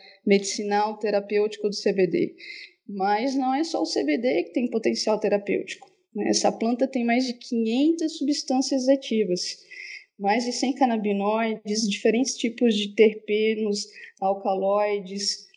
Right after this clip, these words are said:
flavonoides, e todos eles com potencial terapêutico.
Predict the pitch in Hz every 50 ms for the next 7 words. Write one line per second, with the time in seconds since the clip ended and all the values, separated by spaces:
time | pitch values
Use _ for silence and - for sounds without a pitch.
0 | _ _ - 240 208 208 202 196 202 196 190 190 190 202 208 214 214 214 220 208
1 | 196 - - - - - - - _ _ _ _ 214 208 - - 247 262 262 302
2 | 285 277 269 269 269 262 269 - 269 262 247 240 247 254 247 240 - 247 233 226
3 | 240 226 220 220 220 - 185 185 - - - - -